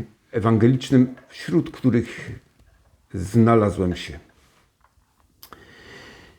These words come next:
Po drugie, chciałem powiedzieć, że było to dla mnie przywilejem dołączenie do grona protestantów,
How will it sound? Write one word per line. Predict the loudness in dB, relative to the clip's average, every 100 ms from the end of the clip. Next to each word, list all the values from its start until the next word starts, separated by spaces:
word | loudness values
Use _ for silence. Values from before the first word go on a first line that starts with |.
| _ _ _ _ _ _ _ _ 2
Po | 4
drugie, | 6 4 4 4 4 -2
chciałem | 0 2 4
powiedzieć, | 2 2 4 2 0 -4
że | -2 0 2 4 6 4 2 -10 _ _ _ -10
było | -4 8 8 8
to | 4 2
dla | 2
mnie | 4 2 2 -2 -8 -18
przywilejem | -8 0 2 2 2 4 4 4 4
dołączenie | 6 6 6 4 2 4 2 2
do | 2 4 4 2 4
grona | 6 6 6
protestantów, | 2 -2 0 -2 0 2 2 0 -4 -6 -20